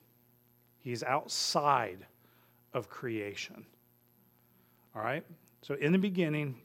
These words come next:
God created the heavens and the earth. The earth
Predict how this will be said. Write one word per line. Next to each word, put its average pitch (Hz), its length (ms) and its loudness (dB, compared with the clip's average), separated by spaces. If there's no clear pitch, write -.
God 139 300 6
created 147 360 2
the 127 80 2
heavens 123 340 -2
and 110 140 -4
the 107 120 -6
earth. 104 300 -8
The 135 200 -6
earth 180 480 6